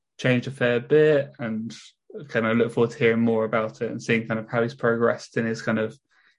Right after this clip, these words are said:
fitness journey as such, however you wanna kind of say it, lifestyle, really. Um, but let him introduce himself, give him a quick kind of chat of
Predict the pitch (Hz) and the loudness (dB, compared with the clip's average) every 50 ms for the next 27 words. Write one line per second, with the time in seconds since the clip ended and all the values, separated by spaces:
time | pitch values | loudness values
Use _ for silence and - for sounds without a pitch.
0 | _ _ _ _ _ _ _ - - - 120 117 - 127 117 113 107 - - - | _ _ _ _ _ _ _ -20 -4 -2 -2 -2 0 0 0 0 -2 -4 -10 -12
1 | - - - - _ _ _ _ _ - 131 120 120 117 117 117 110 110 117 120 | -12 -14 -16 -18 _ _ _ _ _ -2 0 2 4 4 2 2 0 -2 -6 -10
2 | - - 120 - - 139 - - 131 120 120 117 113 113 113 113 110 117 120 135 | -10 -8 -8 -8 -6 -8 -8 -4 -2 0 0 0 0 -2 -4 -4 -4 -6 -6 -4
3 | 123 120 120 131 - _ _ - - 120 110 120 120 123 123 123 120 - - - | -4 -6 -6 -8 -12 _ _ -6 -4 -4 -4 -2 -2 0 2 2 2 0 -2 -10
4 | - - 101 104 107 110 113 107 107 - - - - 139 - _ _ _ - - | -16 -10 -8 -6 -4 -2 -2 -2 -2 -4 -8 -10 -14 -14 -16 _ _ _ -20 -20
5 | - _ _ _ 131 123 120 120 131 151 170 170 151 143 131 131 - - - 123 | -20 _ _ _ -2 0 2 4 4 4 4 4 4 4 4 4 2 -2 -6 -6
6 | 123 - 131 - - - 131 123 123 123 127 - - 131 123 120 - - 139 135 | -6 -6 -10 -12 -4 0 2 2 2 2 0 0 0 2 2 2 0 -2 -6 -6
7 | 135 - 123 117 117 - - - - 120 117 123 120 - | -4 -2 -2 -2 -4 -4 -6 -2 -2 -2 0 -2 -6 -8